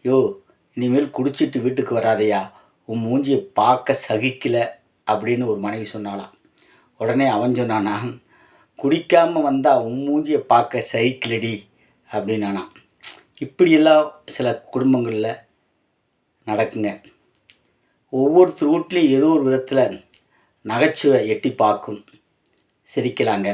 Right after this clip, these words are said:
"யோ, அலுவலகத்துல வேலை செய்ற ஒரு பொண்ணு உன்னைய ஓங்கி அரைஞ்சாலாமே, என்னைய விஷயம்?"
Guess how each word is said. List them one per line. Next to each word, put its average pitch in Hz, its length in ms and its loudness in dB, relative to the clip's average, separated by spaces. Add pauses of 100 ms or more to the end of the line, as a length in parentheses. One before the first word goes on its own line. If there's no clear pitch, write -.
(1040)
"யோ, 143 200 8 (920)
அலுவலகத்துல 135 840 2 (400)
வேலை 123 260 0
செய்ற 131 220 0
ஒரு 110 200 0
பொண்ணு 131 280 2
உன்னைய 117 280 -2
ஓங்கி 127 400 2
அரைஞ்சாலாமே, 113 800 -2 (640)
என்னைய 131 320 2
விஷயம்?" 113 500 -2